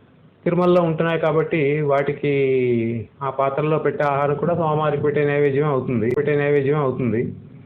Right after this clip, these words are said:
అదే కదళీఫల పాయసాని, అదే ఒక అరటిపండు పాయసం అవన్నీ పెట్టారు వాటికి ఆ గిన్నెల్లో. రాత్రి తిని పడుకున్నాయి, ఉదయాన్నే లేచాయి. లేచిన వెంటనే వాటికి ఎవరు ఏం పెట్టరు కదా ఉదయాన్నేను.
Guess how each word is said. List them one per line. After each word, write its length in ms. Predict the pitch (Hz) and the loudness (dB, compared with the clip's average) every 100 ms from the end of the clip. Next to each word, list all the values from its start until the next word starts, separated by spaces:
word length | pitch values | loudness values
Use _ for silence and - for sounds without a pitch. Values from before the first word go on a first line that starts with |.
| - - - | -20 -12 -4
అదే 180 | 143 180 | -2 0
కదళీఫల 680 | 135 135 139 147 147 170 | 0 2 2 0 0 0
పాయసాని, 580 | 196 151 127 123 120 110 | 0 2 2 0 -2 -2
అదే 340 | 110 147 226 - - - | -2 -2 -2 -6 -14 -6
ఒక 80 | 123 | 0
అరటిపండు 600 | 120 117 - 131 127 190 - - - 131 | 0 0 -2 -2 -2 -4 -8 -20 -12 -4
పాయసం 320 | 120 117 135 | -2 0 -2
అవన్నీ 240 | 113 113 | -2 -2
పెట్టారు 380 | 123 101 117 104 | -2 -2 -2 -2
వాటికి 320 | 95 101 110 | -2 -4 -4
ఆ 140 | 120 101 | -4 -4
గిన్నెల్లో. 580 | 98 101 117 101 147 151 - | -4 -4 -2 -4 -6 -10 -6
రాత్రి 320 | 160 151 - - | -4 -2 -2 -4
తిని 180 | 135 | -4
పడుకున్నాయి, 580 | 123 120 127 127 104 139 | 0 0 0 -2 -2 -4
ఉదయాన్నే 460 | 147 139 156 160 165 | -2 0 0 0 0
లేచాయి. 520 | 131 139 139 95 - - - 117 | 0 2 0 0 -4 -14 -12 -4
లేచిన 420 | 107 139 151 185 | 0 0 2 2
వెంటనే 260 | 175 165 175 | 2 0 0
వాటికి 280 | 165 151 | 0 0
ఎవరు 180 | 151 151 | -2 0
ఏం 160 | 156 147 | -2 0
పెట్టరు 300 | 135 135 143 | -2 -2 -2
కదా 220 | 127 120 | 0 0
ఉదయాన్నేను. 760 | 120 120 123 123 117 113 113 | 0 0 0 -2 -2 -2 -6